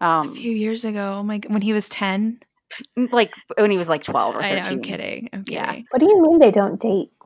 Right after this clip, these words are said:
Speaker 1: Um, he t-, I ask. He tells me everything.
Speaker 2: But, like, what is, so, like, peop-, kids in high school don't date these days. That's what
Speaker 1: No,
Speaker 2: he's
Speaker 1: he
Speaker 2: saying?
Speaker 1: basically, unless they're weird, they don't have, like, a girlfriend or boyfriend or whatever,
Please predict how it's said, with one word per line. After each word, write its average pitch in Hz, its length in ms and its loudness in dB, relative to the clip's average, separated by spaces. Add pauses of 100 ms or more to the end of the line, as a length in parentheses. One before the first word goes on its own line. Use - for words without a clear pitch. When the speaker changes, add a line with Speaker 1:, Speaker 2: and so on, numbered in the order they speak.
(160)
Speaker 1:
Um, 208 220 2
he 220 120 -6
t-, 214 140 -8
I 214 100 4
ask. 151 400 2
He 214 100 -6
tells 160 280 0
me 156 60 -4
everything. 139 440 -4 (800)
Speaker 2:
But, 262 160 0
like, 262 180 0
what 247 280 0
is, 277 540 0
so, - 280 -12
like, 233 260 -4
peop-, - 300 -10
kids 247 180 -4
in 262 80 -2
high 226 140 -4
school 220 180 -8
don't 190 320 -8
date 170 280 -4
these 170 200 -12
days. - 480 -16 (260)
That's 185 200 -8
what 190 40 4
Speaker 1:
No, 170 120 4
Speaker 2:
he's 202 100 -4
Speaker 1:
he 190 60 -8
Speaker 2:
saying? 220 400 -6 (260)
Speaker 1:
basically, 190 920 2
unless 180 600 0
they're 170 260 2
weird, 160 680 0
they 156 260 2
don't 156 380 0 (500)
have, 151 340 2
like, 143 220 -2 (540)
a 165 80 -4
girlfriend 147 560 -2
or 143 40 -2
boyfriend 139 500 -4
or 135 80 -2
whatever, 131 440 -4